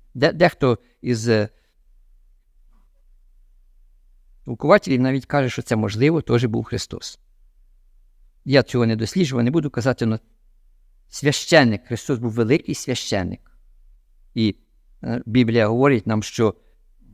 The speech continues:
інші священники, що були до Христа, приносили жертви, їм треба було очищатися, омиватися, щоб ця жертва була прийнята. Христос один раз сам себе приніс в жертву,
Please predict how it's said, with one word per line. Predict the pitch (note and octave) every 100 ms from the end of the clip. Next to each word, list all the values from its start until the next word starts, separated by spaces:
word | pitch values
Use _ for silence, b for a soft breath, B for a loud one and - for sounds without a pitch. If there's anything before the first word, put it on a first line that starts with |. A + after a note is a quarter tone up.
| _ _ _ _ _ _ - _ _ _ _ _ -
інші | E3 F3 D3+
священники, | - C3 - D3+ D3 C3 C3+
що | B2+
були | A#2 B2
до | A#2
Христа, | A2+ A2+ - - C#3+
приносили | - A#2 A#2 A2 G#2
жертви, | G2 C3 C#3+ - C#3+ B -
їм | C3+
треба | C3+ A#2+
було | B2+
очищатися, | C3 - A#2+ - D3 D3+ - B2+
омиватися, | A#2+ G#2 A#2 D3+ D#3 -
щоб | C3 B2
ця | C3
жертва | C3 B2 B2+
була | B2+
прийнята. | - C3+ A#2+ - A#2 _ _ _ _ _ - -
Христос | B2+ B2 - D3 -
один | D3 A2+ D3 C#3
раз | A#2 F#2+ - -
сам | - C#3 C#3
себе | - C3+ B2+ G#2
приніс | - A2 G#2+ F#2
в |
жертву, | F#2+ B2 D3 - C#3+